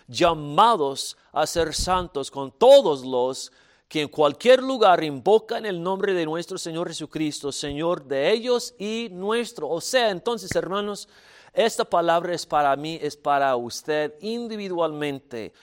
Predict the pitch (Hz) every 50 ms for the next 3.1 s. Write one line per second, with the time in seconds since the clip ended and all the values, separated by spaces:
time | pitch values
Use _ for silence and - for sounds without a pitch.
0 | _ _ _ - 165 180 - 196 185 190 - 190 190 190 190 196 190 - - -
1 | 185 190 196 196 185 175 - - - 156 147 139 131 - _ - 110 101 - -
2 | 147 156 165 180 180 165 185 196 202 208 208 185 185 175 151 143 147 139 135 131
3 | - -